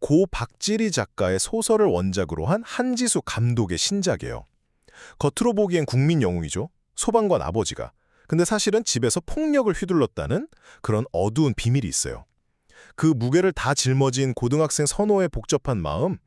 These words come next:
또 예상치 못한 사건들을 다룬 스릴 드라마인데 이천이십오 년 십일월 십구 일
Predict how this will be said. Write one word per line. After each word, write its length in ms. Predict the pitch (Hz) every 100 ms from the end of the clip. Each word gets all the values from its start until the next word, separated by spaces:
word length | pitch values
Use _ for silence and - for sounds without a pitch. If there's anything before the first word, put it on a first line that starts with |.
| - - -
또 100 | -
예상치 460 | 92 110 214 233 240
못한 280 | 180 - 170
사건들을 600 | - - 240 196 165 139
다룬 240 | 101 101
스릴 320 | - 226 233
드라마인데 640 | - 110 92 69 143 123 - - - -
이천이십오 840 | 139 - - 139 113 - 98 82
년 240 | 104 220 -
십일월 440 | - 220 226 214
십구 380 | - - -
일 100 | 90